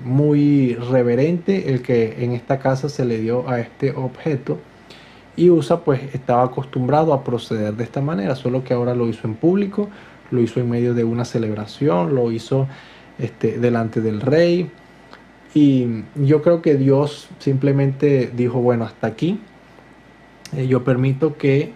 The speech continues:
traten las cosas que yo he santificado como ustedes quieran".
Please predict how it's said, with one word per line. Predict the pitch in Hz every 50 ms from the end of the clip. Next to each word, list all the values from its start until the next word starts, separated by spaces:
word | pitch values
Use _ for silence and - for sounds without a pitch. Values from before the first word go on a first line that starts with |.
| - - - - - - - - - - - - -
traten | 143 139 135 143 139 139 - 170 170 170 170 - - - -
las | 131 - -
cosas | - - 135 135 - 165 147 -
que | - 143 127
yo | 117 127 127 -
he | -
santificado | - - 165 147 - 139 - - 156 - - 143 123 123 131 135 135 - - - - - - - - - - - -
como | - 131 127 123 117
ustedes | - - - 113 110 107 107
quieran". | - - 127 110 101 95 104 113